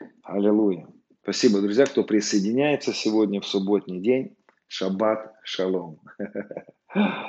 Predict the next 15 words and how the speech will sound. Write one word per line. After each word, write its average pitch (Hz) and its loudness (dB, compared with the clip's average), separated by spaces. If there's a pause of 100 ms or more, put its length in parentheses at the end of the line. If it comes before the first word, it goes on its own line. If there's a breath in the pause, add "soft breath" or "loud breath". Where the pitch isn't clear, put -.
(440 loud breath)
Вот - -6
мы 117 -2
с - -6
вами 117 4
и 110 0
заходим 104 2
сейчас 92 -6
в - -14
шалом. 92 -2
Вот 107 0
настоящий 101 0
шаббат, 123 0
когда 101 -2
мы 110 -4
погружаемся 95 -4